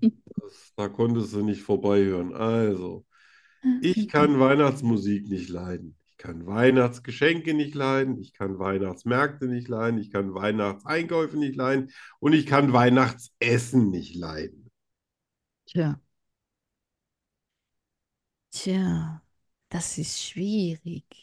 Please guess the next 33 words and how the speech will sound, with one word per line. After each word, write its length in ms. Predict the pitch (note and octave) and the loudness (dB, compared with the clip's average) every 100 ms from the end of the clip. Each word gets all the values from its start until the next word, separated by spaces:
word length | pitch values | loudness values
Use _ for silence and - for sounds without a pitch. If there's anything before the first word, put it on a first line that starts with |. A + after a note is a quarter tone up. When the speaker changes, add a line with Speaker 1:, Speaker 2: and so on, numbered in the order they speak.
| _ - - - - _ _ _ _ | _ -8 -8 -8 -18 _ _ _ _
Speaker 1:
<laughs> 840 | - C3+ - A#2+ - - - - - _ _ _ _ _ _ _ _ _ _ _ | 2 2 2 -2 -2 -4 -6 -8 -20 _ _ _ _ _ _ _ _ _ _ _
Und 160 | C#3+ C#3+ | 6 8
wir 120 | C#3+ | 10
suchen 240 | D#3+ F#3 | 10 8
die 120 | F3 | 6
Wahrheit, 380 | C#3+ C3+ A#2 G2+ | 4 6 4 2
ne? 220 | A2+ C3 - _ _ _ - - - | -2 -2 -4 _ _ _ -12 -4 0
Speaker 2:
Wir 80 | |
suchen 340 | F3 A3+ B3 A#3 | 4 6 10 10
die 100 | G3+ | 10
Wahrheit, 460 | G#3 G#3+ G3+ E3+ | 8 8 4 2
ja. 160 | D3+ D3+ | 0 -4
Speaker 1:
Wir 160 | G3+ G3+ | -2 -2
suchen 240 | C4 A3 | 0 6
Speaker 2:
Aber 120 | G3+ | 6
Speaker 1:
die 60 | F3 | 6
Speaker 2:
ich, 60 | D3+ | 4
Speaker 1:
Wahrheit. 440 | D#3 D3+ A#2 - - G#3 | 4 4 2 -2 2 6
Speaker 2:
aber 160 | A#3+ | 6
ich 80 | A#3 | 8
will 160 | B3 B3 | 8 6
jetzt 160 | A#3 | 6
mal 180 | A#3 G#3 | 4 4
behaupten, 640 | A3 G3 F#3+ G3 - G#3 | 2 0 0 -2 -2 -4
dass 160 | F#3 - | -2 -2
du 200 | E3+ - _ - | -4 -4 _ -6
Weihnachtseinkaufen 1700 | D3 E3 G3+ F3 D#3 - - - - E3+ A#3 A4 - D3 C3+ - D3+ | -2 0 0 0 -4 -12 -16 -16 -6 0 0 0 -2 0 0 0 -4
wahrscheinlich 420 | D3+ D#3+ D#3 - | -2 -2 -2 -8
auch 160 | - | -4
nicht 160 | B3+ - | -4 -2
so 140 | F3 | -4
magst, 480 | C#3+ D3 D#3+ - - | -2 -4 -6 -10 -6
ne? 100 | F3+ | -6